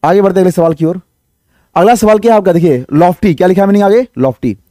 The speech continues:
चलिए राहुल गुप्ता भी जुड़े हैं, सौरभ प्रकाश जुड़े हैं, एक बार सभी के पास शेयर कर दीजिए भाई आप लोग फटाफट, है ना, ऐसे मजा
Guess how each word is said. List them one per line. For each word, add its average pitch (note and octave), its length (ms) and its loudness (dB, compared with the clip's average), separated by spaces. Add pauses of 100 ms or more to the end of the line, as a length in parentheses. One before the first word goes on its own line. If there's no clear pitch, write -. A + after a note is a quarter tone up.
(3500)
चलिए F3+ 360 2
राहुल E3+ 240 2
गुप्ता G3 220 0
भी G3+ 60 2
जुड़े F#3+ 220 2
हैं, G#3 260 0
सौरभ F#3+ 280 -2
प्रकाश F#3 280 0
जुड़े F#3 180 2
हैं, G3 200 -2 (500)
एक G3+ 180 4
बार G#3+ 220 4
सभी G#3 240 0
के A3 80 0
पास G#3 260 0
शेयर A3 160 0
कर G#3 140 0
दीजिए G3+ 180 2
भाई F#3+ 160 2
आप F#3 140 0
लोग F3+ 120 0
फटाफट, D3+ 380 -2
है D3 80 -4
ना, D#3+ 200 -2 (1000)
ऐसे F3+ 320 2
मजा G#3 240 2